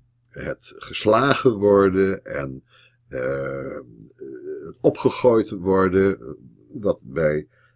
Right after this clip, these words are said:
het dorsen, eh, gebruikelijk is, ehm, zodat het kaf kan wegblazen, maar dat hij het niet heeft over dat onuitblusbare vuur, behalve in de zin van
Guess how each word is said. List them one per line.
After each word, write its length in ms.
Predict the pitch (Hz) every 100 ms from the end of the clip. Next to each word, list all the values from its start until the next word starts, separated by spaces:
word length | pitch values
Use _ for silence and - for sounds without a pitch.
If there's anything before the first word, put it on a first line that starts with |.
| _
het 220 | 73 65
dorsen, 440 | 73 82 - 78 64
eh, 120 | 67
gebruikelijk 680 | 65 - 71 69 - 67 -
is, 280 | 76 - _ _ _ _ _
ehm, 420 | - 69 69 71 - _
zodat 320 | - 76 64
het 140 | 65
kaf 240 | - 98 -
kan 200 | 90 80
wegblazen, 720 | 80 - 71 69 71 - 82 _ - -
maar 100 | -
dat 180 | 92 87
hij 180 | 92 87 -
het 160 | 80
niet 220 | 92 185
heeft 380 | 147 101 98 -
over 340 | - 87 - 82
dat 240 | 78 76
onuitblusbare 840 | 82 85 78 65 76 67 69 67
vuur, 440 | 65 - 95 95 82
behalve 420 | 71 90 110 104
in 120 | 80
de 100 | 82
zin 220 | 78 76
van 300 | 71 - 69